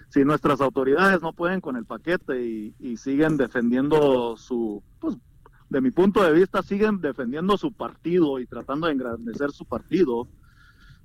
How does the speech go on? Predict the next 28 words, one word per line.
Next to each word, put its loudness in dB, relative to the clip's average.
a -8
costa 2
de 4
nuestras -4
vidas, 0
pues -10
no -6
se -2
vale. -6
Si -8
no -2
pueden 2
con -6
el -4
paquete, -4
que -10
acepten -2
la -2
ayuda. 0
Y -2
si -2
no, 4
que, 2
si -8
no 0
pueden 0
con 2
el, -2